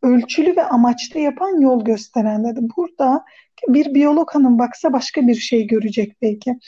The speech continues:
Neden? Kainatın içindeki o denge, o muhteşem denge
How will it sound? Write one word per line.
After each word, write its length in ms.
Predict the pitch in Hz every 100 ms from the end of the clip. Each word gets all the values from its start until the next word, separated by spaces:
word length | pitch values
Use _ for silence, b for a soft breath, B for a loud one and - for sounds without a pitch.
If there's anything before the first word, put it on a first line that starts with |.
| b b -
Neden? 500 | 269 277 269 320 359 b _ -
Kainatın 720 | 240 233 233 233 233 254 330 415
içindeki 580 | - 254 226 226 233 294
o 260 | 262 233
denge, 560 | 220 214 208 208 226 240 - _ _ _ _ _ _
o 80 | 311
muhteşem 800 | 320 262 - 247 - 269 240 226
denge 460 | 220 214 220 269